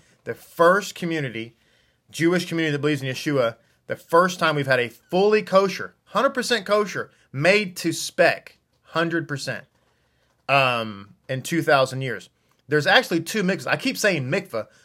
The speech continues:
there's actually two mikvahs. So we have a men's mikvah and a women's mikvah. And they're, they're gorgeous, by the way.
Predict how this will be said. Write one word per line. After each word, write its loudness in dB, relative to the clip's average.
there's -2
actually 2
two -6
mikvahs. -12
So -20
we -4
have 2
a -6
men's -2
mikvah -2
and -8
a -8
women's -6
mikvah. -20
And -6
they're, -2
they're -4
gorgeous, -6
by -8
the -10
way. -12